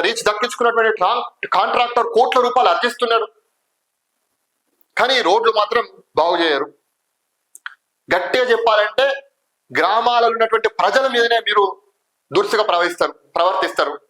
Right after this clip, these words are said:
వాళ్ళ మీదనే పెత్తనం చూపిస్తారు, ఏదో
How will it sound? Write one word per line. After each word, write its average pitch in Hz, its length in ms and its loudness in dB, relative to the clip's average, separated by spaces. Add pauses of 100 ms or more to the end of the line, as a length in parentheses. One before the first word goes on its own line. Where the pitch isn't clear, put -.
(880)
వాళ్ళ 226 240 2
మీదనే 247 260 2 (160)
పెత్తనం 208 340 -2
చూపిస్తారు, 185 420 -2 (1080)
ఏదో 214 120 0